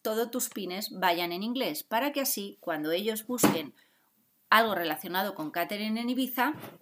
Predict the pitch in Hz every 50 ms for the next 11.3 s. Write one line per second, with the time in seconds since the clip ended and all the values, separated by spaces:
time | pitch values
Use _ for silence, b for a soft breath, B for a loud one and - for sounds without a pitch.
0 | _ _ - - - 269 285 - 302 302 - 277 262 254 254 247 220 233 208 190
1 | 208 214 - - 240 233 233 226 226 220 185 175 170 180 190 190 - - 208 190
2 | 180 170 170 170 180 180 180 180 180 - 190 - - - 170 156 160 165 - -
3 | - - 185 - 165 160 - - - - 135 131 127 - _ _ _ - 240 247
4 | 254 247 240 254 240 254 254 262 330 349 370 392 403 381 - - _ _ _ -
5 | 214 240 247 - - 320 330 381 392 370 - 320 - 294 254 240 226 226 262 285
6 | 302 - 320 294 - 202 180 160 151 139 - - - - - - _ - - -
7 | 220 214 220 214 240 247 254 254 254 240 - 285 285 294 302 285 277 294 311 349
8 | 381 381 - - 202 190 180 196 208 208 208 208 214 - 254 220 - 214 214 208
9 | - - 240 233 240 262 277 277 - - 233 214 220 220 233 254 277 294 294 -
10 | 202 202 180 170 165 170 175 175 202 202 - 226 220 220 277 285 277 - 247 247
11 | 277 330 359 - - B